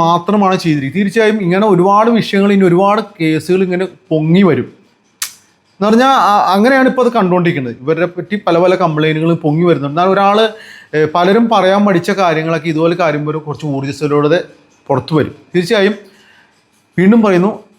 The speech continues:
ഈ കാര്യത്തിൽ ധനുഷിനൊപ്പമാണ്. കാര്യം സ്വന്തം, ഏ, വരുമാനം അല്ലെങ്കിൽ സ്വന്തം, ഏ, പൈസ മുടക്കി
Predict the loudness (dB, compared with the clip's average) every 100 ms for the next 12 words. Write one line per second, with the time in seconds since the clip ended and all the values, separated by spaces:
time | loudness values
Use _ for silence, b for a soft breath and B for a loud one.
0 | -4 -2 0 0 -2 -2 -4 -4 -4 -6
1 | -4 -8 -4 -2 -2 -6 -8 -4 -2 0
2 | -2 -4 -14 _ _ _ _ -6 -4 0
3 | 0 2 2 2 0 0 0 0 0 -2
4 | -4 -2 0 2 2 2 2 0 -2 -2
5 | 0 0 0 -2 -4